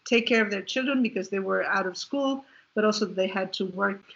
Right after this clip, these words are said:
uh, regular hours from home. And, um, how, so we know that the levels of stress have increased, particularly for women,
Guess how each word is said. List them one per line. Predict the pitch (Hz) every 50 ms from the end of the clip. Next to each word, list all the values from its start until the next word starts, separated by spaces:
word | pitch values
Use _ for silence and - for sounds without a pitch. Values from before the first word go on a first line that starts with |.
| - _ _ _ _ _ _ _ _ _ _ - 196
uh, | 185 185 185 180 175 180 180
regular | 190 208 208 208 202 202 190 185 185 -
hours | - 190 196 196 190 196 196 196 196 190 - - - - - -
from | - - 190 185
home. | 180 - 175 175 175 175 170 - _ _ _ _ _ _ _ _ _ _ _ _ -
And, | 220 214 214 220 214 214 214 208 208 220
um, | 214 208 202 202 202 196 196 196 196 196 202 247 - _ _ _ _ _ _ _ _ _ _ _ _ _ _ _ _ _ _ _ - - - _ _ _ _ -
how, | - - 240 240 226 214 196 - - -
so | - - 247 233
we | 220 247 247
know | 220 233 247 262 262 240
that | 208 196 -
the | - 190
levels | 190 185 185 180 185 185 190
of | 185 180 -
stress | - - 196 185 180 180 - -
have | 185 175 175
increased, | 180 185 185 - - 233 233 233 -
particularly | - 233 - 262 226 208 190 185
for | 185 - 190 180
women, | 190 214 220 214 214 220 220 226 -